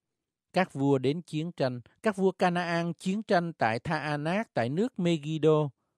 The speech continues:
song chẳng cướp lấy được tiền bạc. Các tầng trời có dự vào chiến trận,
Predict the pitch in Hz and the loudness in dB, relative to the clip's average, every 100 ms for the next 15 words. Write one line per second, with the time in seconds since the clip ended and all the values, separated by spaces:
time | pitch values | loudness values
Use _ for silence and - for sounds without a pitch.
0 | _ _ _ - - 165 151 - 110 131 | _ _ _ -4 0 2 0 -4 -6 -6
1 | - 208 - 160 196 127 - 127 107 95 | -2 -2 2 2 2 -2 -4 -4 -4 -4
2 | 95 87 - _ _ _ _ _ _ _ | -6 -8 -14 _ _ _ _ _ _ _
3 | _ _ _ - 185 - 117 104 - 117 | _ _ _ -6 -6 -2 -4 -4 -2 0
4 | 107 95 87 _ _ _ - 170 107 101 | 0 -2 -8 _ _ _ 0 0 0 -4
5 | 85 101 107 92 - 139 170 185 95 90 | -4 -2 -2 -2 -6 -6 -6 -6 -8 -8